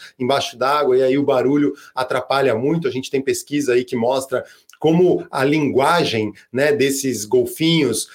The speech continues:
tanto na Baía de Guanabara quanto na Baía de Sepetiba, se eu não me engano, a pesquisa é, é focada na Baía de Sepetiba, aqui no Rio de Janeiro, é, mostrando como o comportamento, né, e a, e a linguagem desses animais mudaram, é, a partir do momento que,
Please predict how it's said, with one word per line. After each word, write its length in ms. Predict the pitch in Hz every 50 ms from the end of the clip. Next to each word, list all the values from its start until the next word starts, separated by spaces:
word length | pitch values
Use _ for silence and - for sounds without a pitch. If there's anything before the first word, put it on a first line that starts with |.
| - - _ -
tanto 200 | 151 175 170 175
na 120 | 160 147
Baía 160 | 143 139 135
de 80 | 127 127
Guanabara 400 | 135 127 120 113 127 135 131 127
quanto 180 | - 131 127
na 80 | - 131
Baía 220 | 120 120 120 -
de 60 | - -
Sepetiba, 640 | - - - - - - - 175 180 151 113 -
se 100 | - -
eu 40 | 110
não 80 | 113
me 80 | 123 123
engano, 320 | 117 120 139 143 147 131
a 180 | 127 120 117 113
pesquisa 400 | - 127 120 - - 143 120 127
é, 260 | 123 123 123 127 120
é 20 | 110
focada 360 | - 120 110 - 123 127 123
na 80 | 120
Baía 220 | 117 113 113 117 117
de 60 | 117
Sepetiba, 480 | - 127 - - - - - - - 113
aqui 120 | - 127
no 80 | 123 107
Rio 120 | 117 120
de 60 | 113
Janeiro, 360 | 117 110 117 131 156 156 143 143 - - - - _
é, 120 | - 120 123
mostrando 520 | 127 143 147 143 - - 165 170 165 156
como 220 | - 185 202 214 214
o 40 |
comportamento, 840 | 214 202 190 190 185 185 185 - 170 131 127 143 175 190 180 180 131 123
né, 160 | 143 165 156
e 80 | 147
a, 200 | - 139 143 - -
e 80 | 131 143
a 60 | 156
linguagem 600 | 160 175 160 113 113 135 160 185 185 180 - 127
desses 240 | 123 135 123 - 120
animais 400 | 135 131 127 120 127 139 135 131
mudaram, 600 | 147 165 165 - 127 139 165 180 175 135 110 - - _ _ _ _
é, 180 | - 131 135 139
a 120 | 147 147
partir 280 | - 156 156 147 - 160
do 120 | 156 180
momento 420 | 165 160 147 151 160 160 160 160 160
que, 500 | - - 165 160 160 160 156 151 143